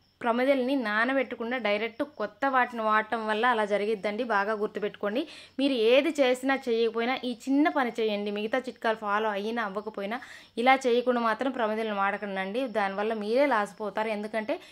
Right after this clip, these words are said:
ఎక్కువ నూనె పడుతుంది కాబట్టి. ఇలా చేసుకుంటే తక్కువ నూనెతోటి మనం చాలా దీపాలు వెలిగించుకోవచ్చు, మనకి ఆదా అవుతుంది కాబట్టి. చూసారు కదా, ఇలా శుభ్రంగా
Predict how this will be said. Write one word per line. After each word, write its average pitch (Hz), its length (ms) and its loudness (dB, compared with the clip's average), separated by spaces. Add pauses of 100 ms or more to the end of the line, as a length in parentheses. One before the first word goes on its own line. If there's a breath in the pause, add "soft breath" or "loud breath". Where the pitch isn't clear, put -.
(180 loud breath)
ఎక్కువ 254 340 2
నూనె 311 200 6
పడుతుంది 240 380 0
కాబట్టి. 214 460 0 (220 loud breath)
ఇలా 294 320 4
చేసుకుంటే 277 460 0 (120)
తక్కువ 302 320 -2
నూనెతోటి 269 420 2
మనం 277 360 -2 (120)
చాలా 214 280 -2
దీపాలు 240 340 0
వెలిగించుకోవచ్చు, 220 840 -6 (360 loud breath)
మనకి 233 420 0
ఆదా 220 260 4
అవుతుంది 214 360 -2
కాబట్టి. 208 460 -4 (320 loud breath)
చూసారు 277 260 2
కదా, 247 200 2
ఇలా 240 280 0
శుభ్రంగా 226 560 -4